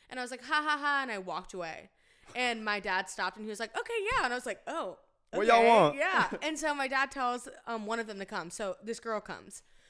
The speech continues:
Speaker 1: Um, the girl looks Middle Eastern, and my dad, he's like, "Oh, are you Middle Eastern? Where are you from?" And she says, like, Pac-, she's half Pakistan and half from Saudi Arabia. And he starts talking in the language, and they're talking about that. You know, where is she from? Where she go to school? She's really sweet, really good girl.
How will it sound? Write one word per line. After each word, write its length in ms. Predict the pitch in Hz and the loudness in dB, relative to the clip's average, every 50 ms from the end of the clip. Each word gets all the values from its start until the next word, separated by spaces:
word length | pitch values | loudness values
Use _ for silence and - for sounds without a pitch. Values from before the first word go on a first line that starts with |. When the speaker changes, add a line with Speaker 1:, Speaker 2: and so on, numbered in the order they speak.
| _ _ _ _ - - | _ _ _ _ -4 -2
Speaker 1:
Um, 240 | 247 247 233 226 220 | -2 -2 -2 -2 -4
the 100 | 262 254 | -6 -2
girl 240 | 277 302 294 285 | 0 0 0 0
looks 240 | 254 240 233 - - | -2 -4 -6 -6 -8
Middle 180 | 254 226 220 208 | -8 -6 -6 -6
Eastern, 380 | 208 233 220 - 240 202 196 | -8 -8 -10 -8 -6 -6 -6
and 140 | 196 190 190 | -6 -6 -6
my 120 | 190 185 185 | -4 -6 -4
dad, 460 | 180 190 180 175 165 165 180 196 220 _ _ _ - | -2 -2 -2 -2 -2 -4 -6 -10 -18 _ _ _ -16
he's 360 | 240 202 220 220 220 214 - | -14 -10 -10 -8 -8 -8 -6
like, 180 | 233 190 190 - - | -6 -6 -6 -4 -2
"Oh, 140 | 294 330 330 | -2 -2 0
are 100 | 302 277 | -2 -2
you 320 | 262 262 254 247 240 226 | -4 -6 -6 -6 -6 -8
Middle 220 | 214 220 226 226 | -8 -8 -8 -8
Eastern? 280 | 233 277 269 - 302 294 | -8 -8 -8 -10 -10 -10
Where 60 | 269 | -8
are 40 | 262 | -8
you 100 | 262 262 | -10 -8
from?" 260 | - 294 294 294 262 | -6 -4 -4 -4 -4
And 100 | 214 202 | -8 -10
she 140 | - - 208 | -12 -12 -12
says, 280 | - - 185 185 180 - | -8 -8 -8 -8 -6 -8
like, 120 | 180 180 | -12 -10
Pac-, 260 | - 190 190 185 - 208 | -8 -8 -8 -8 -10 -14
she's 180 | - 233 196 | -14 -12 -10
half 180 | - 190 190 - | -8 -8 -8 -8
Pakistan 540 | 185 180 180 190 - - 196 185 185 185 180 | -10 -12 -12 -12 -18 -14 -12 -12 -10 -12 -12
and 100 | 175 170 | -12 -10
half 180 | 180 170 175 - | -10 -12 -10 -10
from 240 | 196 185 175 180 180 _ _ _ _ - | -12 -12 -12 -14 -16 _ _ _ _ -18
Saudi 300 | - - 208 190 190 185 | -10 -8 -6 -6 -6 -6
Arabia. 420 | 180 175 175 170 175 160 165 170 170 _ _ _ _ _ _ _ - 233 | -8 -8 -10 -12 -12 -14 -14 -16 -16 _ _ _ _ _ _ _ -12 -10
And 540 | 233 220 208 208 202 196 190 190 190 190 _ _ _ _ _ _ _ _ _ _ _ _ - - | -8 -6 -4 -6 -6 -6 -8 -10 -12 -16 _ _ _ _ _ _ _ _ _ _ _ _ -20 -18
he 460 | 247 220 220 240 233 226 214 208 214 | -16 -12 -10 -10 -8 -8 -8 -8 -8
starts 280 | - - 220 208 - | -6 -6 -6 -8 -6
talking 280 | - 196 190 190 214 208 | -8 -8 -8 -8 -10 -12
in 80 | 196 190 | -12 -10
the 80 | 185 185 | -8 -8
language, 440 | 185 180 185 190 185 185 185 175 190 | -8 -8 -8 -6 -6 -6 -6 -6 -8
and 80 | 185 170 | -12 -12
they're 80 | 170 | -10
talking 360 | 175 214 233 254 240 269 262 262 | -8 -4 -6 -6 -4 -6 -10 -8
about 240 | 254 247 233 240 240 | -6 -6 -6 -6 -4
that. 180 | 254 233 226 220 | -4 -4 -4 -4
You 80 | 202 | -6
know, 120 | 196 185 175 | -10 -12 -12
where 180 | 165 170 160 | -10 -10 -12
is 80 | 175 180 | -12 -12
she 100 | - 220 | -14 -18
from? 640 | 202 - - 269 269 269 262 262 262 254 254 247 226 | -16 -10 -6 -4 -4 -4 -4 -4 -4 -6 -6 -8 -10
Where 120 | 196 190 | -10 -12
she 140 | - - 190 | -12 -12 -12
go 80 | 175 170 | -12 -12
to 80 | 170 165 | -12 -12
school? 380 | - - 269 269 269 262 254 247 | -14 -12 -10 -8 -6 -6 -6 -6
She's 220 | - - 208 196 | -8 -12 -12 -10
really 200 | 254 302 302 294 | -10 -8 -8 -8
sweet, 240 | - - - 247 226 | -10 -10 -12 -12 -10
really 200 | 202 220 220 220 185 | -10 -8 -8 -8 -10
good 260 | 180 - 208 185 - | -10 -10 -10 -10 -10
girl. 320 | 180 156 101 101 202 - | -10 -12 -12 -12 -14 -16